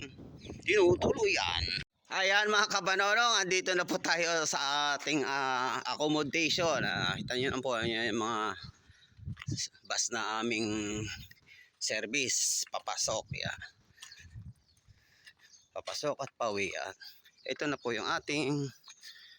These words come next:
tinutuluyan. Ayan. Ayan ang gate. Ayan, kasamahan kong India. Diyan. Ayan. Assalamualaikum. Mapi. <laughs> Ayan.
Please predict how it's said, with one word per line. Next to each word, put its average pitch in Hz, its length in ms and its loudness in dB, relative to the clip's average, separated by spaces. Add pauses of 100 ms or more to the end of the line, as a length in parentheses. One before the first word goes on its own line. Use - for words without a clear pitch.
(140)
tinutuluyan. 113 880 -2
Ayan. 82 400 -6
Ayan 110 240 -2
ang 120 160 2
gate. 165 240 -2
Ayan, 113 320 -2
kasamahan 110 400 -4
kong 104 480 -2 (720)
India. 131 320 -2 (160)
Diyan. 92 320 -10 (1500)
Ayan. 95 240 -6 (1400)
Assalamualaikum. 160 960 0 (1800)
Mapi. 120 400 -2
<laughs> - 80 -2 (2250)
Ayan. 101 280 -2